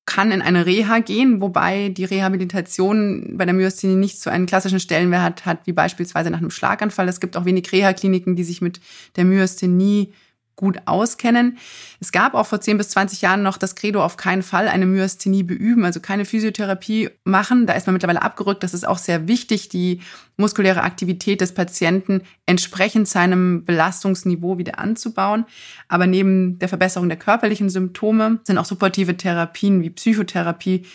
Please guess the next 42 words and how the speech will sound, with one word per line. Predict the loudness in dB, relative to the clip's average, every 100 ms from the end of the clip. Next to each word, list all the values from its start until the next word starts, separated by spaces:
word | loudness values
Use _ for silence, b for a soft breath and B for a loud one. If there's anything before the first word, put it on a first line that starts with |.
| B _
wichtig. | -4 -2 -4 -2
Und | 0
hier | 0
ist | 0 -2
halt | -2
auch, | -2
glaube | 0 0 0
ich, | -2 -4
in |
Deutschland | 0 0 2 2 2
die | 0
Selbsthilfeorganisation | 0 0 -2 -4 -2 -2 -6 -10 -20 -2 0 2 2 0 0 0
Deutsche | 0 0
Myasthenie-Gesellschaft | 0 0 -2 0 0 0 0 -2 -4
einen | -4 0
sehr | 0 2
hohen | 2 0
Stellenwert. | 0 0 2 4 2 0 B B B B -12
Die | -2
vernetzen | 2 2 2 0
die | 0
Patienten, | -4 -2 0 0 0
die |
bieten | -2 -2 0 -2 -4
viel | -4 -2 0
Beratung | 2 2 0 0 -4
an, | 0 0 2
denn | 0 0 B B B
letztlich | -4 -2 -4 -4
ist | -4
ein | 0
informierter | 2 4 4 4 2 -2
Patient, | -4 -2 0 2 2
der |
seine | 0 0 -2 -4
Erkrankung | -4 -2 -2 -2
versteht | -4 -8 -8 -6 -2 0 0 -4
und | -4 -2 -2 -2 -6
seine | -2 0
Symptome | 0 0 0 0 0
einschätzen | -2 -2 -4 -4
kann, | -4 -2 -4